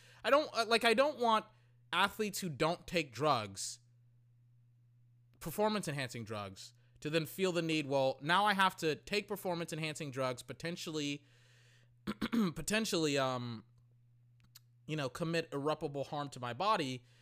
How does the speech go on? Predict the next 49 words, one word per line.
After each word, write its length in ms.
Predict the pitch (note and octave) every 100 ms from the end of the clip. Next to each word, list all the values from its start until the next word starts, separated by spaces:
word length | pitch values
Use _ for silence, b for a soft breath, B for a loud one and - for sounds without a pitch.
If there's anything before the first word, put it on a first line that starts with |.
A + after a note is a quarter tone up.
| b b b
you 60 | E3
know, 100 | D#3
all 220 | D#3 D#3+
for 160 | D#3+ D3
a 40 |
competition." 680 | - D3 C3+ - A#3 - F2
I 100 | B2+
want 260 | C3+ D3 D3
them 160 | D3 C#3
to 100 | C3+
be 180 | B2+ C#3
able 320 | C#3+ C3+ C3
to 440 | - B2+ B2 A#2+ - b b
be 100 | G#3+
on 140 | A3+ A3
kind 260 | A3 G#3+
of 140 | G#3 F3+
as 260 | F3 F#3 E3+
fair 220 | F#3+ F3
of 80 | E3
a 60 |
playing 340 | E3 F3 D#3+ D#3+
ground 380 | D3 D3 D3 D3
as 140 | C3+
you 60 | -
possibly 460 | C#3+ C#3 - B2 B2
can 280 | C3+ B2
be, 220 | G#2+ F#2+ - b b b b b
you 100 | A#2+
know? 220 | A2+ A#2+ -
'Cause, 300 | C#3+ C3 B2+
I 80 | C#3
mean, 160 | C#3+ C#3
if 120 | D3+
we 80 | C3
just 240 | D#3 -
take 180 | D#3 B2
steroids, 720 | - C#3+ B2 A2+ A2 G#2 -
if 120 | A#2+
we 80 | B2
just 280 | C3 - A#2
go 160 | C3
into 120 | B2 A#2
taking 280 | A#2+ A#2
steroids, 520 | A2 A2+ G2+ F#2+ F#2+ G#2+
then 140 | G2
it's 160 | G2+ -
just, 280 | F2+ -
it'll 320 | - A2+ G#2+